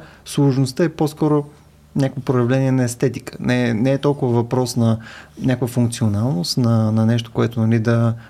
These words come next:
позволи ние да се разбереме днеска по-ясно, да е ясно дали съм се бил напил наистина, или съответно нещо друго, или по-скоро е въпрос на много ни харесва как звучи това нещо, много обичаме да спрягаме неща.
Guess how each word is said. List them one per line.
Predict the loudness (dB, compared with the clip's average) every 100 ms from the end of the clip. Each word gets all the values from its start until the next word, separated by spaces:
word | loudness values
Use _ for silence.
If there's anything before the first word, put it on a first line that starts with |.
| -18
позволи | -4 -2 2 0 2
ние | 0
да | 0
се | 0 -2
разбереме | 0 0 2
днеска | 0 -2 -4
по-ясно, | -8 -4 -2 -2 0
да | 2
е | 2
ясно | 2 2 2
дали | 2
съм | 0 -2
се | 0
бил | 2 2
напил | 0 -2 -2
наистина, | 0 -2 -4 -2 -2 -4 -12 -12 -12 -14 -2
или | 0 2
съответно | 0 -2 0
нещо | 2 2 0
друго, | -2 0 -2 -6 -18 -14 -4
или | -2
по-скоро | 0 -2 0 2 2
е | 2
въпрос | 2 2 0 2
на | 2 4 2 2 0 -4 -8 -2
много | 2 4 4
ни | 2 0 -2
харесва | 0 0 0 -2
как | -2 -2
звучи | -2 -4
това | -4 -6
нещо, | -6 -4
много | -2 0
обичаме | 0 -2 -2
да | -2
спрягаме | -2 -2 2 2 0
неща. | -4 -8